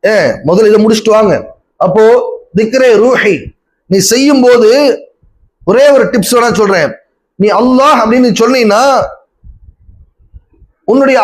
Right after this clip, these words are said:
அல்லாஹ் என்ற அந்த திக்ரு சொன்ன உடனேயே உன்னுடைய உடலில் உள்ள அனைத்து செல்களும்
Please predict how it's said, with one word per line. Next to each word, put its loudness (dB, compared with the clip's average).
அல்லாஹ் 0
என்ற 0
அந்த 0
திக்ரு 0
சொன்ன 0
உடனேயே 0
உன்னுடைய 2
உடலில் 2
உள்ள 2
அனைத்து -4
செல்களும் 2